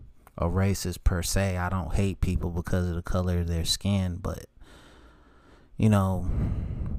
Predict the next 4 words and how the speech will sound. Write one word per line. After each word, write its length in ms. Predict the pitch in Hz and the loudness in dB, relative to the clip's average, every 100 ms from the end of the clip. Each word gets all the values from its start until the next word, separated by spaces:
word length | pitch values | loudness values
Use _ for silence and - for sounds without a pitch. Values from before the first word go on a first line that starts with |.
| - - | -8 -6
black 380 | 95 98 101 - | 2 4 4 4
people 580 | 104 - 101 98 95 - - - - - - - - | 6 8 8 6 4 0 -2 -6 -8 -10 -14 -18 -8
were 160 | - 98 | 2 4
taught 680 | - - 101 95 - - | 6 8 8 6 2 0